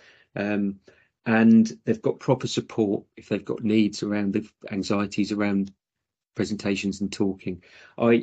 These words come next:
I, yeah, so I think there's criticality could come out in different ways. And we, we maybe are a little bit tied into the essay, um,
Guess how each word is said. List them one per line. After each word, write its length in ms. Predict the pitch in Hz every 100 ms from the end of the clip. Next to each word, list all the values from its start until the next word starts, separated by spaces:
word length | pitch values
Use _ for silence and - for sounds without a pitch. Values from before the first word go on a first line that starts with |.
| -
I, 240 | 120 110 113 _
yeah, 200 | 123 110
so 140 | -
I 40 | 113
think 220 | 131 -
there's 260 | 123 107 - _ _ _
criticality 580 | - 127 - 123 113 120
could 140 | - -
come 180 | -
out 80 | 120
in 80 | 117
different 320 | 120 - 104
ways. 580 | 113 117 110 95 92 -
And 80 | 101
we, 100 | 95
we 160 | - 104
maybe 320 | 117 117 120
are 140 | 110
a 80 | 110
little 420 | 120 131 131 -
bit 340 | 110 110 107 -
tied 360 | - 107 104
into 280 | 101 98 -
the 160 | 101 101
essay, 520 | 101 - 104 104 98 - _ _ _ _
um, 540 | 92 95 95 95 90